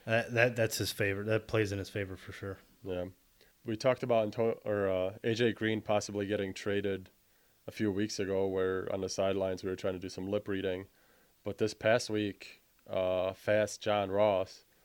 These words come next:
Speaker 2: said, uh, "Trade me." So he was, he was one of the first guys to request a trade. So do you think he goes somewhere before the deadline, or?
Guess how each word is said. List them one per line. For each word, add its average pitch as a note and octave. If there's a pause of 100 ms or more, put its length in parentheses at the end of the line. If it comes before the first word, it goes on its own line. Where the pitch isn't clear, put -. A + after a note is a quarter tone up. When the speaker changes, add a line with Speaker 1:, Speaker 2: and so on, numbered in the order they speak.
(320)
Speaker 2:
said, F#2+
uh, F#2
"Trade G2+
me." G2 (400)
So F#2+
he A2
was, G#2+ (720)
he A2
was G#2+
one A#2+
of G#2+
the G#2+
first G#2+
guys G#2
to G2+
request G2
a F2+
trade. G2
So F#2+
do G2
you G2+
think G#2
he G#2
goes G2+
somewhere G#2
before G2
the G2+
deadline, A#2
or? F#2+